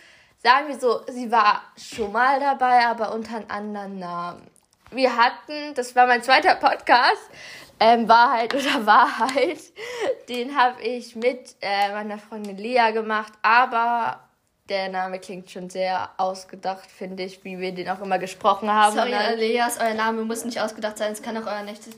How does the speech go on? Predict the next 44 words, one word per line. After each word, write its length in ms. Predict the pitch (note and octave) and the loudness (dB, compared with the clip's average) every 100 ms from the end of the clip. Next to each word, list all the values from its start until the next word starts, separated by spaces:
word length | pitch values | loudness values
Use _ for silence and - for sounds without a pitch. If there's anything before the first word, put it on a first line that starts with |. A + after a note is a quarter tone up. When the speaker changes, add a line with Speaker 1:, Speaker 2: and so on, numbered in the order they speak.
| G#3 A3 | -18 -18
Speaker 2:
echter 220 | A3 A3+ | -16 -14
Name 280 | A#3 A#3 A#3 | -12 -12 -14
sein. 340 | A#3 A3+ A#3 A#3+ - | -12 -12 -14 -8 0
Speaker 1:
Aber 520 | G#3 G#3 G3 F#3 - - - - | 4 4 4 2 -2 -10 -18 -14
Speaker 2:
<laughs> 340 | A3+ A#3+ A#3 A3+ | -12 -10 -6 0
Speaker 1:
ja, 200 | C4 C4 D4 | 6 6 4
ist 80 | C#4+ | 0
eigentlich 200 | D4 B3+ | -4 2
gar 160 | B3 | 2
nicht 160 | B3+ A3+ | 2 -6
Lea, 240 | A#3 B3 | -4 2
aber 380 | B3 A3+ G#3+ G3+ | 4 2 0 -6
wir 60 | G#3+ | -8
haben 80 | G#3+ | -8
jetzt 140 | G#3+ | -8
beschlossen, 480 | G#3+ - G#3 G#3 G3+ | -10 -6 -6 -6 -10
ne, 200 | G3+ F#3+ - _ _ _ _ _ _ _ | -10 -12 -14 _ _ _ _ _ _ _
wir 140 | A3+ | -2
sagen 260 | A3 A#3 A#3 | 4 4 4
jetzt 160 | A3 A3 | -2 0
einfach 360 | A3 A3 A3 | 0 -2 -10
ihren 460 | G3+ G3 F#3+ F#3+ F#3 | -8 -6 -6 -8 -10
richtigen 480 | G3 G#3 - G3 F#3+ | -8 -8 -10 -10 -4
Namen, 380 | F#3+ F#3+ F#3 F3 | 0 0 2 4
weil 280 | F#3+ F#3 | 6 4
für 140 | F#3+ B3 | 0 -4
sie 120 | B3 | -2
ist 100 | C4+ | -4
es 100 | - G3 | -6 -6
okay, 240 | C4 C4 | -2 -2
willst 180 | G#3+ A3 | -2 0
du 40 | |
deinen 160 | G#3+ F#3+ | -2 0
Namen 200 | F#3+ F#3+ | -2 0
selbst 280 | G3+ G#3 - | 0 0 0
sagen? 800 | G3 F#3+ G3+ A3 A#3 A3 A3 G#3+ _ | 0 0 -2 -6 -8 -10 -12 -16 _
<laughs> 100 | - | -20
Speaker 2:
Nein, 380 | B3+ G#3 F#3 G3 | -16 -14 -16 -18
ich 120 | F#3 - | -20 -20
hasse 180 | G#3 A3 | -20 -20
es, 80 | G#3 | -20
meinen 160 | F#3+ | -20
Namen 200 | F#3+ F#3+ | -20 -20
selber 260 | A3 G#3+ | -20 -20